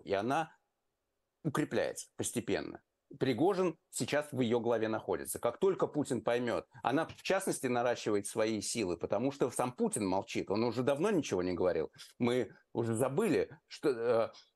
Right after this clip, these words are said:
когда он последний раз вообще объяснял, что он делает, зачем ему эта война, какие у него цели, что он хочет добиться. Я уже забыл, когда это последний раз в принципе было. А, поскольку он молчит, эта фракция укрепляется. Но это не значит, что так будет всегда.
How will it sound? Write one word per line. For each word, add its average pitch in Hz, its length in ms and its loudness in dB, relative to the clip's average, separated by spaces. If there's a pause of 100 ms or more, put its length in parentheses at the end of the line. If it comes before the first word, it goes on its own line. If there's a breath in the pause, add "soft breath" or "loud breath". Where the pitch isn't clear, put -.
(100)
когда 135 280 2
он 147 100 0
последний 135 340 0
раз 147 160 0
вообще 120 200 -2
объяснял, 135 520 -2
что - 180 -2
он 127 160 2
делает, 104 520 0
зачем 127 480 0
ему 101 260 0
эта 87 160 -2
война, 98 380 0
какие 131 280 0
у 135 40 4
него 131 220 2
цели, 107 420 0
что 117 220 0
он 127 220 0
хочет 131 360 -4
добиться. 113 520 -2 (140)
Я 117 100 2
уже 123 160 0
забыл, 147 280 0
когда 147 240 -2
это 143 100 -6
последний 143 360 -4
раз 143 140 -2
в - 40 -18
принципе 185 480 -4
было. 78 280 -4 (640 soft breath)
А, 110 220 0
поскольку 135 420 -2
он 131 80 4
молчит, 127 440 -2 (160)
эта 139 180 0
фракция 147 340 -2
укрепляется. 127 600 -2 (340)
Но 123 100 0
это 131 160 2
не 143 120 4
значит, 143 440 0
что - 200 -2
так 123 200 -2
будет 131 260 0
всегда. 127 480 -2